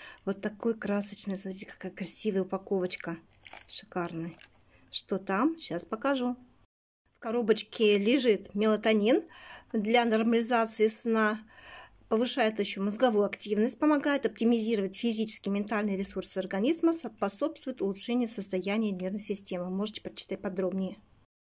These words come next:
А также магний, который пью я на постоянной основе. Набор концентрации внимания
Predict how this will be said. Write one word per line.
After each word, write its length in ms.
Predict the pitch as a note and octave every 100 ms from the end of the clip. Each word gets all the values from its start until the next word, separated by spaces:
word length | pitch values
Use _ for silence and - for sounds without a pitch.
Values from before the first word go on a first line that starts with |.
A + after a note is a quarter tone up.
| _ -
А 60 |
также 360 | - A3+ G#3+ G#3+
магний, 460 | A3 C#4 F4+ F#4 F4+
который 340 | B3+ A3+ G#3+
пью 300 | G#3+ G#3 B3
я 400 | A3 F3+ A#3 E4+
на 140 | E4
постоянной 560 | - - F#3+ G3 C4 A#3+
основе. 560 | G#3 - G#3 G3+ G#3 G#3 - _ _ _ _ _ _ _ _ _ _ _ _
Набор 320 | G#3 G#3 B3
концентрации 720 | A3 A3 A3 A3 A3+ A3 A3 F3+
внимания 640 | F#3 G3+ E4+ G4+ B3